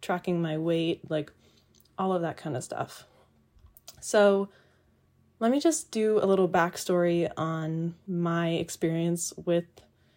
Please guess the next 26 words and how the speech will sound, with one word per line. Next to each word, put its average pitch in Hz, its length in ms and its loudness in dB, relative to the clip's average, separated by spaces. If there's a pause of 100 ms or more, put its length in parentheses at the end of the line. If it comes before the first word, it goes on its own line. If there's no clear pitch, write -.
(220)
these 190 160 0
tracking 226 400 -2
devices, 208 640 2
with 180 160 -6
the 170 100 -2
weighing 185 340 0
scale, 180 600 -2 (480)
because 202 600 0
I've 202 200 0
gotten 208 500 0
a 214 80 -2
lot 208 200 2
of 220 80 0
questions 185 1000 -2 (180)
on 196 140 0
my 196 80 2
Instagram 175 720 -2
and 170 260 -2
on 196 200 0
D 180 180 2
Ms 170 300 -4
and 175 100 -4
stuff 170 240 -6
like 170 140 -4
that 170 220 -2
about 185 500 0